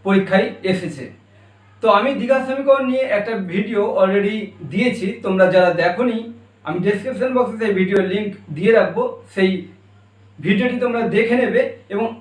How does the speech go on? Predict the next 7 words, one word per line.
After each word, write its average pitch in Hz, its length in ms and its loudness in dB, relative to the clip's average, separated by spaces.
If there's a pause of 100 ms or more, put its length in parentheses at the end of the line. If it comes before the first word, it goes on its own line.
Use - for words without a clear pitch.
(120)
আজকে 247 320 0 (440)
দ্বিঘাত 269 320 4
সমীকরণ 277 440 0 (120)
থেকে 190 220 -4 (500)
যে 233 100 2 (260)
অঙ্কগুলো 247 440 0 (100)
আমি 202 120 -2